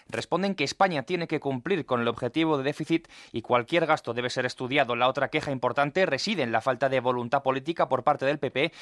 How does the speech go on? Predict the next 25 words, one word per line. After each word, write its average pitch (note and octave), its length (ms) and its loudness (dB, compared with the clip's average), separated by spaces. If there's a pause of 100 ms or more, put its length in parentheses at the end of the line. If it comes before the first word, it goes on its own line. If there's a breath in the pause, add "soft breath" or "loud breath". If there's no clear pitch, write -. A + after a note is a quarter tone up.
(180 loud breath)
para A2 160 2
abordar A#2+ 360 0
cuestiones F3 500 -2
como A#2+ 280 -2
la A#2 120 4
reforma D3 560 0
de C#3 200 -4
las C#3 200 0
institu-, C#3+ 300 -4
instituciones D3+ 840 -2 (280 loud breath)
que A#2 100 -2
afectaría C3 480 2
a D#3 40 0
Senado, E3+ 480 0
Diputaciones C#3 800 -2
y D3 100 -4
Justicia. C3+ 500 -2
El A2 100 0
portavoz B2 460 2
parlamentario B2+ 560 0
de B2 80 0
Ciudadanos, C#3+ 500 2
Juan A#2 240 0
Carlos C#3 260 0
Girauta, C#3 420 2